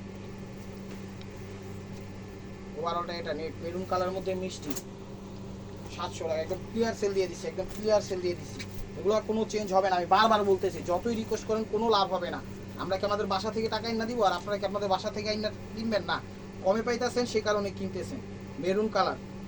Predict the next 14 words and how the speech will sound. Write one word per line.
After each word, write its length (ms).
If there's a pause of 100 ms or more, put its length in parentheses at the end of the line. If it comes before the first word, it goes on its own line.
(260)
কমে 240
দিচ্ছি, 200 (100)
ক্রেপ 260
জর্জেট, 400
মেরুন 260
কালার, 200
একদম 200
রিয়েল 160 (140)
স্টোন, 240 (920)
বিভিন্ন 240 (100)
ধরনের 320
স্টোন। 200 (3000)
ওভারঅলটা 440
এটা। 120